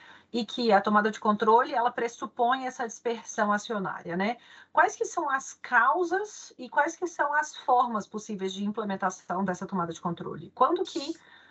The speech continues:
uma tomada de controle é considerada hostil? Ou quando que ela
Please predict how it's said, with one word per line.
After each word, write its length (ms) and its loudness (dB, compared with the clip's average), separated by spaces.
uma 340 4
tomada 300 4
de 100 -8
controle 880 -2
é 120 -2
considerada 840 0
hostil? 720 -2
Ou 300 4
quando 320 2
que 160 -8
ela 320 8